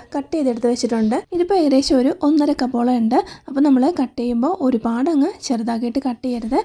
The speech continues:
പെട്ടെന്ന് മത്തങ്ങ വെന്തങ്ങ് കലങ്ങി പോകും. അപ്പോൾ അതുകൊണ്ട് കുറച്ചൊന്ന് വലുതാക്കിയിട്ട് തന്നെ കട്ട് ചെയ്തെടുത്ത് വെക്കുക. ഇനി ഇതിലേക്ക് ഒരു കാൽ ടീസ്പൂൺ അളവിൽ മഞ്ഞൾപ്പൊടി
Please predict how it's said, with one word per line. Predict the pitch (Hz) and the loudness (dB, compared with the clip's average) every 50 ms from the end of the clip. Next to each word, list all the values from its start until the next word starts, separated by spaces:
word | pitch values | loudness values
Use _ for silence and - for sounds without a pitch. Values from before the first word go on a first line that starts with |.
| - - | -4 -4
പെട്ടെന്ന് | 285 269 269 - - 285 285 339 370 | -6 -6 -6 -6 -4 -4 -2 -2 -2
മത്തങ്ങ | 330 285 - 262 262 262 269 262 | -2 0 2 2 4 4 2 2
വെന്തങ്ങ് | 240 233 240 254 247 240 247 - | 0 0 0 0 0 -2 -2 -2
കലങ്ങി | 254 233 233 226 233 311 311 - | -2 -2 -2 0 0 -2 -2 -2
പോകും. | 226 226 262 349 339 - | -4 -2 -2 -2 -2 -4
അപ്പോൾ | 247 - 240 226 | -4 -6 -4 -4
അതുകൊണ്ട് | 233 226 226 226 254 392 440 - | -4 -4 -2 -2 -2 -2 -2 -4
കുറച്ചൊന്ന് | 440 440 - - 466 359 311 269 254 | -6 -6 -4 -2 0 0 0 2 0
വലുതാക്കിയിട്ട് | 247 240 233 226 220 254 247 277 262 262 | 0 -2 -2 -2 -2 -4 -4 -2 -2 -2
തന്നെ | 240 226 294 370 - | -2 -2 -2 -2 -2
കട്ട് | 285 240 - - | -4 -6 -4 -2
ചെയ്തെടുത്ത് | 247 254 269 226 247 - 247 233 | -2 -2 -2 -2 -4 -6 -8 -8
വെക്കുക. | 233 - - 302 415 - _ - - - - - - - 381 | -8 -6 -6 -6 -6 -8 _ -20 -20 -20 -20 -18 -8 -2 2
ഇനി | 370 392 359 294 254 | 4 6 6 6 4
ഇതിലേക്ക് | 254 240 226 226 233 233 | 4 2 0 0 0 0
ഒരു | 269 277 - 320 | 0 0 2 2
കാൽ | 302 311 370 359 339 | 2 2 2 2 4
ടീസ്പൂൺ | 262 262 - - - 269 254 240 233 | 2 2 2 2 2 2 2 2 2
അളവിൽ | 226 226 226 240 320 370 285 240 | 0 0 0 0 2 2 2 2
മഞ്ഞൾപ്പൊടി | 226 220 220 220 - 247 285 | 2 0 0 0 0 -2 -2